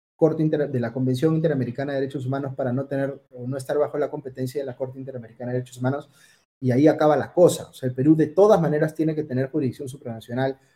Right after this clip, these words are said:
sea de la Corte Interamericana o de cualquier otra corte, pero no puede no tener algo ahí, ¿no? Porque está, es, es mandatorio,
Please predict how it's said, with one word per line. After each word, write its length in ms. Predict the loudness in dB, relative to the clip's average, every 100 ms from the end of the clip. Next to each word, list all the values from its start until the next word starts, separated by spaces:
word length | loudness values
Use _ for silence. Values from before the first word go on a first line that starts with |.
| _
sea 300 | 4 10 12
de 160 | 12 8
la 160 | 6
Corte 400 | 2 2 2 2
Interamericana 840 | 0 -2 -2 -4 -4 -2 -2 -4 -8 _
o 120 | 2
de 100 | 4
cualquier 320 | 4 2 2 0
otra 200 | 0 4
corte, 280 | 4 4
pero 160 | -2 0
no 160 | 2 4
puede 220 | 4 4
no 160 | 2
tener 200 | 2 2
algo 340 | 4 6 6 4
ahí, 360 | 2 0 -6 _ _ -20
¿no? 200 | -20 _ _ _ _ _ _
Porque 220 | -12 -12
está, 380 | -6 0 0 -2
es, 240 | -8 -14 -12
es 120 | -8
mandatorio, 880 | -4 -2 0 8 8 8 2 -4